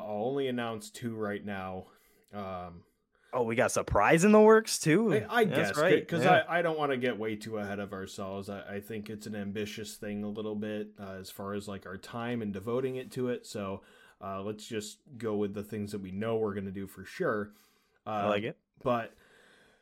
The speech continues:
Speaker 1: the, the first thing is we're gonna do kind of like a bonus mini-sode, I guess,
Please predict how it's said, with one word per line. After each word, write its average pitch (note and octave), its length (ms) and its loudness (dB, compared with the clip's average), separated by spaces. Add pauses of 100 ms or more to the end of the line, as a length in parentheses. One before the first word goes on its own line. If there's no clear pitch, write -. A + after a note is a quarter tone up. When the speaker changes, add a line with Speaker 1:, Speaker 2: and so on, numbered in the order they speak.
(120)
Speaker 1:
the, B2+ 140 -4
the B2+ 120 -10
first F3+ 340 0
thing D#3 180 2
is C#3+ 240 8
we're C#3 120 2
gonna C3 200 0
do B2+ 220 -2
kind B2+ 320 -2
of A#2+ 80 -4
like A2+ 160 -2
a A2+ 80 -2
bonus A#2+ 760 0
mini-sode, B2 720 -2
I A#2 120 -2
guess, A#2 500 -4